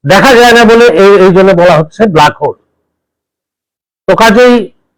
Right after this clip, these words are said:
এটাও কোরআনে সিম্বলিক্যালি আছে, "অস্তগামী তারকার কসম রয়, এ কসম জানিতে যদি কত বড় হয়।" কারণ একটা স্টার কোলাপস করে যখন সে finally প্রফাউন্ড অস্ত যাবে,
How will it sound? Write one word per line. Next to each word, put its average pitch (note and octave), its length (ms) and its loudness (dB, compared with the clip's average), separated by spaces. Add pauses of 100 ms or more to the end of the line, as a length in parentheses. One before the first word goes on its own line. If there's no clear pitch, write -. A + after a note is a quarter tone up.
(160)
এটাও B3 320 0
কোরআনে G#3+ 420 0
সিম্বলিক্যালি F#3+ 760 0
আছে, D3+ 340 -2
"অস্তগামী E3 600 -2
তারকার E3+ 500 -2
কসম F3+ 440 -2
রয়, F3+ 280 0 (420)
এ G3+ 140 0
কসম A#3 480 0
জানিতে F#3 400 0
যদি E3 420 -2
কত E3+ 200 -2
বড় C#3 280 -2
হয়।" A#2 300 -6 (600)
কারণ E3 240 0
একটা F3 260 -2
স্টার F3 400 -2
কোলাপস F3 500 -4
করে A#2+ 420 -4
যখন G#3 560 -2 (580)
সে G3 220 -2
finally G3+ 640 0 (100)
প্রফাউন্ড A3+ 720 0 (240)
অস্ত - 320 -4
যাবে, C3 400 -4